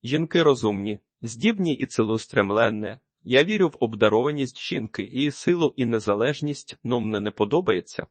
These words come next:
коли мене називають архітектором жінкою, тому що я завжди вважала, що важливо не те, що я жінка, а те, що я архітектор.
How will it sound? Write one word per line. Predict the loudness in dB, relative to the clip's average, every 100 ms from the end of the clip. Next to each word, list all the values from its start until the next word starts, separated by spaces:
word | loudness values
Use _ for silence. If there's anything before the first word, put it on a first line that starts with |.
| _
коли | 0 2 2
мене | 2 -2
називають | -2 -2 0 2 2 2
архітектором | -4 -2 -4 0 0 0 -4 -4
жінкою, | -6 -10 -6 -6 -6 _ _ -2
тому | 0 2
що | 0 0
я | 2 2
завжди | 4 2 2 -2
вважала, | 2 2 4 4 4 -2 _ _
що | -4 2
важливо | 2 4 0 2
не | -2 0
те, | 0 -2
що | -2 -2
я | -2
жінка, | -2 -4 -4 -6 -2
а | -2
те, | 0 0 -2
що | -2 -2
я | -2 -2
архітектор. | -4 -4 -4 0 -2 -2 -10